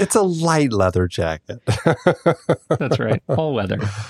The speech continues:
Speaker 1: We, we do get a tiny bit of the plane here. This is, uh, Tony Stark's private jet, which actually is a, a C G model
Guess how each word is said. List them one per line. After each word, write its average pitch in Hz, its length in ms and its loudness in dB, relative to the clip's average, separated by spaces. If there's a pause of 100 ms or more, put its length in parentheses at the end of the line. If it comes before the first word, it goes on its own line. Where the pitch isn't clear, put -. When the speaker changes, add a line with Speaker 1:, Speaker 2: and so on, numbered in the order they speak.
(760)
Speaker 1:
We, 127 440 2
we 131 160 2
do 117 200 -2
get 135 200 2
a 127 40 0
tiny 180 280 0
bit 160 120 2
of 160 60 2
the 139 80 0
plane 143 380 2
here. 139 260 2
This 123 220 0
is, 110 220 -2
uh, 107 160 2
Tony 107 200 0
Stark's 101 320 -2
private 98 340 -2
jet, 98 260 -2
which 113 220 -2
actually 139 540 0
is 120 180 2
a, 110 200 2
a 117 80 -2
C - 720 -2
G 151 200 0
model 117 680 2